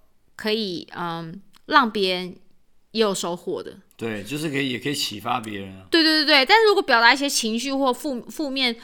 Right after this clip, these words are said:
Speaker 1: 的东西的话，我觉得那个东西就可以留给自己，然后去做消化，跟去感受它更重要。
Speaker 2: 嗯。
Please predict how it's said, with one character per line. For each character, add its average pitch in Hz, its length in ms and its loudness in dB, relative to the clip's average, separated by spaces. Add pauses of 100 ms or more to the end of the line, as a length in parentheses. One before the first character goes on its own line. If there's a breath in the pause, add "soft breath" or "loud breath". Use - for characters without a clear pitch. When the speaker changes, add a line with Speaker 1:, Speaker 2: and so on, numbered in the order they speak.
(100)
Speaker 1:
的 220 120 -4
东 226 200 2
西 226 220 -6
的 196 120 -2
话， 226 140 2
我 185 120 0
觉 190 180 -4
得 208 60 -2
那 311 120 -2
个 302 80 2
东 247 140 0
西 240 140 -4
就 262 80 0
可 240 100 0
以 196 80 0
留 214 160 0
给 208 160 0
自 208 180 -8
己， 170 160 -10
然 160 80 -6
后 185 60 -4
去 220 160 -4
做 208 160 -2
消 175 260 -2
化， 185 200 0
跟 196 200 -4 (140 loud breath)
去 - 140 -6
感 - 240 -4
受 202 260 -4
它 165 320 -10 (100)
更 214 180 -4
重 175 200 -6
要。 104 220 -8 (200)
Speaker 2:
嗯。 107 440 -10